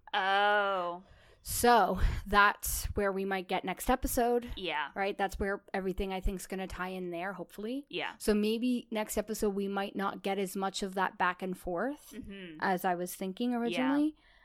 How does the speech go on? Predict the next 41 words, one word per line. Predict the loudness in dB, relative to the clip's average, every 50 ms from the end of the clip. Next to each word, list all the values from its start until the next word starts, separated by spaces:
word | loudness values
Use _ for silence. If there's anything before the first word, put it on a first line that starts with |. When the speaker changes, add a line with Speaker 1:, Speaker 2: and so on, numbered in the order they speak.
| _ _ -2
Speaker 2:
Um, | 0 2 2 2 0 0 0 0
it | 0 0 0 0
might | 0 -2 -2 -2 -2
be | -2 -2 -2
a | 0 -2
little | -2 -2 -2 -2
bit | 0 -2 -2 -2
more | -2 -2 -2 -2 -2 -2 0 0 0
of, | -2 -2 -2
like, | -4 -4 -4 -4 -6
an | -6 -6
insular | -6 -4 -4 -4 -4 -4 -6 -6 -6 -4 -4 -4 -4 -4 -2
episode, | -4 -4 -2 -4 -6 -4 -4 -4 -4 -4 -4 -6
which | -6 -6 -6
we | -6 -4
haven't | -4 -4 -2 -2 -4 -4 -6 -4
gotten | -2 -2 -2 -2 _ -8 -8 -6
in | -6 -6 -4
a |
while. | -2 -2 -2 -2 -2 -2 -4 -4 -6 -6 -4
It's | -6 -6 -6 -8 -8
been | -4 -4 -2 -2
a | 0 0 0
lot | 0 0 -2 -2 -2 -2
of, | -4 -6 -6
like, | -6 -6 -6 -8 -10 -14 _ -20 -20 -20 _ _ -6
A | -2 0 0 0 0
bo-, | 0 0 0 0 -2 -4 _ -4
A | -2 -2 0
plot, | 0 0 0 0 0 0 -4 _ _ -12 -12
ugh, | -12 -12 -12 -16 -18 -20 -20 -20
Speaker 1:
<laughs> | -20 _ _ _ -10 -4 0
Speaker 2:
one | 0 2 2
more | 2 0
time. | -2 -4 -8 -10 -10 -12 -18 -20 -20 -20 -20 _ _ _ 4
A | 6 6 6
plot, | 6 4 0 0 2 2 2 0 -2
B | -4 -4 -4 -2
plot, | -2 -2 0 2 2 2 2 0 -4 _ _ _ -6
C | -2 0 0 2 2
plot | 2 0 0 2 0 0 -2